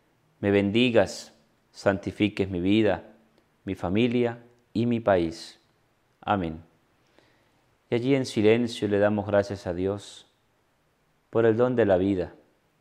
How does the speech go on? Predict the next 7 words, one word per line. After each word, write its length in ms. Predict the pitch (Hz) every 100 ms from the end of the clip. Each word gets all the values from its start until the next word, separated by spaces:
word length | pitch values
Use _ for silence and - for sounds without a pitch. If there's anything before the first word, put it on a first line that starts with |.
| _ _ _ _ _ _ _ _ _ _ _ _
por 140 | -
la 140 | 104 104
familia, 640 | 104 107 123 107 87 80 - _ _ _ _ _ _ _ _
el 200 | 101 95
trabajo, 640 | 95 90 95 104 101 98
la 120 | 95 92
salud, 400 | - 87 101